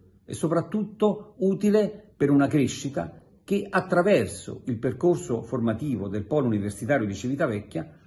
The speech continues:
può essere assolutamente proficua. Un polo che è divenuto, lo è stato negli anni passati e lo sarà ancora di più,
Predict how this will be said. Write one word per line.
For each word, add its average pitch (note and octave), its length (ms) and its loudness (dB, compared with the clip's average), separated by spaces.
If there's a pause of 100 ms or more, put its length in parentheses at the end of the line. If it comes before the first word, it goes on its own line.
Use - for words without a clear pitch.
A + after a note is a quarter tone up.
(240)
può F#3+ 140 6
essere F3 580 0
assolutamente D3+ 720 0
proficua. - 500 -6 (760)
Un D3 180 2
polo G#3 760 4
che D#3 520 0 (120)
è C#3 140 -2
divenuto, D#3 960 0 (920)
lo G2+ 160 -10
è - 20 -6
stato A#2 420 -4
negli G#2 220 -2
anni G#2 220 -2
passati - 520 -2 (160)
e - 360 -4
lo A2 120 -8
sarà A2+ 220 -2
ancora A2+ 300 -4
di G#2+ 140 -4
più, F#3+ 300 -4